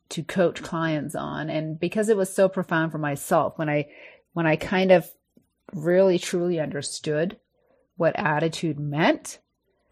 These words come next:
and realized how much I actually impacted the attitude, it became super empowering rather than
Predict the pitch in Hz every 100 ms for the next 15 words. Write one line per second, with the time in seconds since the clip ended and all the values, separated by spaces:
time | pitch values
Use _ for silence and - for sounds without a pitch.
0 | _ _ - 185 180 170 165 151 165 175
1 | 180 175 165 160 170 - - 190 170 170
2 | 165 156 - - 165 160 165 165 170 -
3 | _ _ _ - - 165 175 - 170 -
4 | 170 170 180 170 165 151 151 - 160 226
5 | 254 - 165 143 147 - _ _ _ -
6 | 165 180 175 160 156 - 196 190 185 156
7 | 156 - 226 254 175 160 147 220 - _
8 | _ - 160 165 170 175 170 175 156 160
9 | 151 156